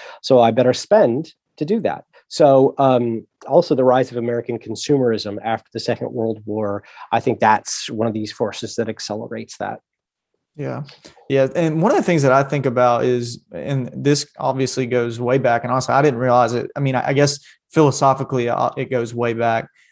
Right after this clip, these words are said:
Speaker 2: Um, the things that I kinda just immediately recognize in our society is we are at a point in time where if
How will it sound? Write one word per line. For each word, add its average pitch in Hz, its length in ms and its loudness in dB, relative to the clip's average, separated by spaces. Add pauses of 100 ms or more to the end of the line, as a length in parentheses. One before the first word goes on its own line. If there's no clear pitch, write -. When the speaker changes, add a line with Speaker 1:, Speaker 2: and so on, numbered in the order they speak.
(120)
Speaker 2:
Um, 127 420 0 (160)
the 143 160 0
things 226 420 -2
that 143 120 2
I 147 120 4
kinda 143 280 0
just 123 240 -2 (100)
immediately 131 500 -2
recognize 123 520 -2
in 117 80 -6
our 120 100 -2
society 123 640 0
is 127 340 -2 (340)
we 139 180 4
are 135 120 6
at 135 120 6
a 131 60 4
point 143 420 -4
in 135 140 -4
time 127 400 0
where 120 240 -2
if 131 180 -2